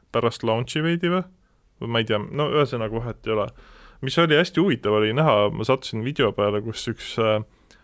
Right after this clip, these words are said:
tüüp oli ilmselt siis, äh, ma ei tea, see Premiere'iga või asjaga oli pannud sellele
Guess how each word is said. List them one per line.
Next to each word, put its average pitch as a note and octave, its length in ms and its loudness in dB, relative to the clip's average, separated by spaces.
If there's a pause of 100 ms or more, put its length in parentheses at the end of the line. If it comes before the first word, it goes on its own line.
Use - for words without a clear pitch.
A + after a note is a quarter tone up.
(160)
tüüp D#3+ 300 -2
oli G#2+ 200 0
ilmselt B2 280 -4
siis, - 440 -8
äh, G#2+ 180 -2
ma A2 140 -6
ei G#2+ 60 -4
tea, G#2 240 -2
see A2+ 160 -4
Premiere'iga A#2 680 0
või G#2 320 -2
asjaga A2+ 340 -2
oli G#2+ 200 0
pannud B2 380 0
sellele G#2+ 520 2